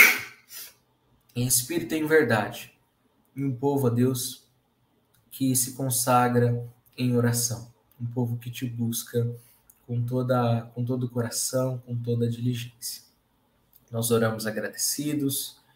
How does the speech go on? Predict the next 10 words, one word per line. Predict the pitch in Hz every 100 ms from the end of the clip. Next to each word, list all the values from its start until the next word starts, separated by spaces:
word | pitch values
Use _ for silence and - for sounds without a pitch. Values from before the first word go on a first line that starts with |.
| _ _ _ _
te | - 139
adoramos, | 156 139 110 - - - - _ - - _ _
em | 120
nome | 117 113 117
de | 117
Jesus. | 117 131 117 104 104 - - - _ _ _ _ _ _ _ _
Amém. | 110 101 - - _ _ _ _ _ _ _ _ _
Amém. | 113 101 - - _ _ _ _ _ _ _ _ _ _ _ _ -
Muito | 113 117 127
bom. | 117 - -